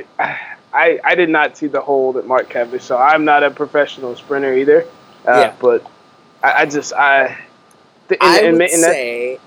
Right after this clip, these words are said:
Speaker 1: that speaks to the, to the mindset sprinters. There's a special type of person to, like,
Speaker 2: Oh, yeah, for
Speaker 1: I mean,
Speaker 2: sure. For
Speaker 1: it
Speaker 2: sure.
Speaker 1: just, it takes a person who just has, like, very little,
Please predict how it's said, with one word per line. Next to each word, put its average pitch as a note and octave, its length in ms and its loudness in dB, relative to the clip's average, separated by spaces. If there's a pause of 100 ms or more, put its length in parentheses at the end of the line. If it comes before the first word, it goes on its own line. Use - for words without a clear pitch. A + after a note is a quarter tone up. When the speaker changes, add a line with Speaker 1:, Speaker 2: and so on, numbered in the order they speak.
(120)
Speaker 1:
that F#3+ 220 2
speaks - 400 -6
to B3 100 4
the, G3 340 4
to F3+ 100 2
the E3 100 2
mindset D3+ 400 -2
sprinters. D#3+ 400 -2
There's F#3+ 240 0
a F#3+ 100 2
special E3+ 480 -2
type D#3+ 240 0
of C#3 140 -4
person C3+ 520 -2 (100)
to, C#3+ 120 2
like, A#2+ 460 2
Speaker 2:
Oh, C3+ 180 0
yeah, A2+ 240 -10
for - 200 -8
Speaker 1:
I - 20 0
mean, C3 160 -6
Speaker 2:
sure. - 20 -18 (560)
For D3+ 80 -8
Speaker 1:
it D#3 100 -4
Speaker 2:
sure. E3+ 120 -12
Speaker 1:
just, - 180 -6
it D#3+ 160 -2
takes - 500 -4 (260)
a D3 60 -2
person D3 540 0
who C3+ 380 -4
just - 320 -14
has, D3 420 2
like, C3+ 220 -2
very D#3 280 4
little, D3+ 560 2